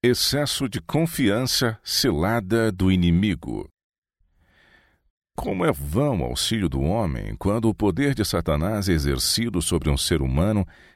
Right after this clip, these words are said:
que se tomou de exaltação própria e que não sabe que está participando da ciência de Satanás. Entregue à confiança própria, ele caminha direito para a cilada do inimigo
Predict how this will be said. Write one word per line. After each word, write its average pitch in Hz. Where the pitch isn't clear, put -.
que 143
se -
tomou 95
de 85
exaltação 67
própria 90
e 208
que -
não 123
sabe 98
que 80
está 78
participando 92
da 73
ciência 65
de -
Satanás. -
Entregue 82
à 69
confiança 80
própria, 65
ele 113
caminha 113
direito 87
para 82
a -
cilada 80
do 80
inimigo 78